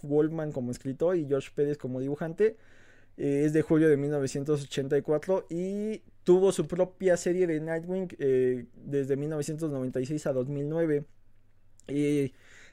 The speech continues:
ya como Nightwing, eh, se supone que hay cierta ruptura con Batman, entonces, eh, desaparece, eh, digamos que de Gotham como tal, eh, crean la,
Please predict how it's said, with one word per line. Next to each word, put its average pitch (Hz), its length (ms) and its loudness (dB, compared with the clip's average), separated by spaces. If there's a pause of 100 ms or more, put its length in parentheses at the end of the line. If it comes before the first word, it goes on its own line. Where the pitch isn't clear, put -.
ya 185 340 6
como 175 480 2
Nightwing, 185 960 -2
eh, 139 560 -2
se 143 200 -4
supone 170 400 0
que 175 100 6
hay 170 80 8
cierta 175 420 4
ruptura 160 640 2
con 135 200 0
Batman, 160 420 0
entonces, 143 580 -2
eh, 127 320 -2
desaparece, 131 720 -2 (160)
eh, 117 400 -6 (400)
digamos 143 420 2
que 139 160 0
de 127 140 2
Gotham 151 400 2
como 123 320 -4
tal, 185 400 2
eh, 127 680 0 (2000)
crean 175 420 6
la, 156 80 4